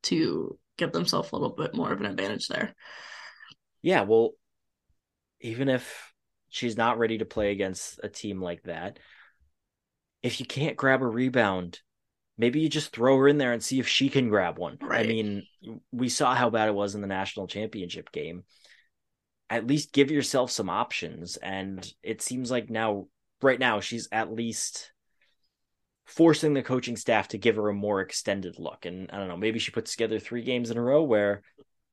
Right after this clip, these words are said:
Speaker 2: okay, yeah, I think we learned what we learned, needed to learn about Amari, but, uh, it could go the other way too. I mean, just look at last year. She looked good against Georgia Tech and was never heard from again until the championship
Speaker 1: <laughs>
Speaker 2: game. Maybe this year it's gonna be, we don't hear from her at all. And then all of a sudden she gets in there and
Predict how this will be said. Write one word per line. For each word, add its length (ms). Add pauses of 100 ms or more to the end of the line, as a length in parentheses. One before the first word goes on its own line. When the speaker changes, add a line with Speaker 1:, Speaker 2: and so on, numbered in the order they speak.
(200)
Speaker 2:
okay, 300
yeah, 140
I 100
think 160
we 100
learned 260
what 120
we 100
learned, 400
needed 300
to 100
learn 220
about 200
Amari, 500
but, 180 (260)
uh, 140 (120)
it 160
could 200
go 140
the 160
other 160
way 180
too. 240
I 40
mean, 220 (480)
just 160
look 160
at 80
last 280
year. 100
She 120
looked 240
good 120
against 300 (200)
Georgia 320
Tech 320
and 320
was 200
never 240
heard 200
from 180
again 240
until 240
the 60
championship 640
Speaker 1:
<laughs> 60
Speaker 2:
game. 300 (380)
Maybe 220
this 240
year 200
it's 240
gonna 180
be, 200
we 140
don't 220
hear 220
from 160
her 200
at 100
all. 240
And 100
then 60
all 120
of 60
a 60
sudden 280
she 160
gets 220
in 100
there 200
and 160